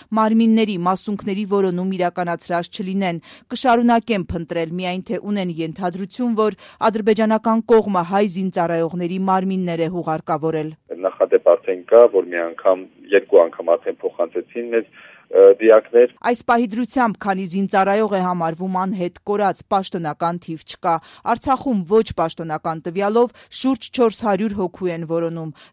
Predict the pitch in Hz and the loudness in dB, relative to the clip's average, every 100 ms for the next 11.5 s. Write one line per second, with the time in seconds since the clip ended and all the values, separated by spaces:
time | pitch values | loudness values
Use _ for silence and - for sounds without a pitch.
0 | 196 202 196 185 180 180 190 185 170 175 | -6 -4 0 0 0 -2 -4 -2 -2 -2
1 | 175 175 170 180 - 180 190 202 214 208 | -2 -2 -4 -6 -8 -8 -6 -4 -4 -2
2 | 254 220 190 185 214 202 226 214 220 214 | 0 0 -4 -6 -4 0 0 0 -6 -6
3 | - - 247 247 254 - 208 185 180 202 | -10 -2 -2 0 -2 0 0 0 -2 -6
4 | 196 233 190 202 175 220 233 - 220 - | -4 -6 -4 -4 -2 -2 -2 -2 -4 -4
5 | 175 190 196 196 208 202 208 - 226 185 | -6 -6 -6 -6 -2 -2 -4 -2 -4 -2
6 | 175 165 170 170 - 165 180 165 165 165 | -6 -4 -6 -8 -10 -10 -4 -2 -2 -4
7 | 165 156 - - - - 269 240 - 220 | -4 -6 -10 -20 -18 -4 2 2 2 0
8 | - - 226 226 180 - 180 190 208 - | -2 0 2 2 -2 -4 -4 -2 -4 -4
9 | 196 180 175 - 180 175 170 185 185 185 | -2 0 0 -2 -2 -2 -2 -4 -4 -6
10 | 185 - 208 185 185 240 196 - - _ | -8 -6 -4 -4 -2 0 0 -2 -14 _
11 | 175 - - 226 | -10 -10 -6 -2